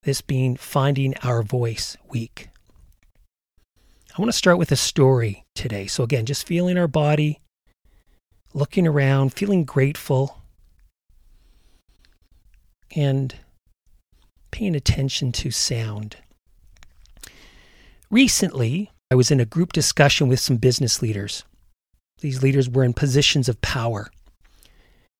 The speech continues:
We were discussing how we as leaders could respond to the ongoing challenges in our economy.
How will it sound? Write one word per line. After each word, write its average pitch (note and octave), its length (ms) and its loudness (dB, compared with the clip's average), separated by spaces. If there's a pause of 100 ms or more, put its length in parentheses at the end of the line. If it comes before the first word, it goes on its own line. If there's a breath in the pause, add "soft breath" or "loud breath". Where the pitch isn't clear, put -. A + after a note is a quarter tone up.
(140)
We F3+ 120 4
were F3+ 100 4
discussing D#3+ 680 2 (240)
how E3+ 220 2
we A3 160 4
as E3+ 120 0
leaders F3+ 340 2
could D#3 200 -4
respond D#3 580 2
to - 80 -8
the C#3 240 -2 (960 soft breath)
ongoing D#3+ 680 4 (420)
challenges C#3+ 800 2
in D3+ 180 0
our C3+ 160 2
economy. B2+ 640 -4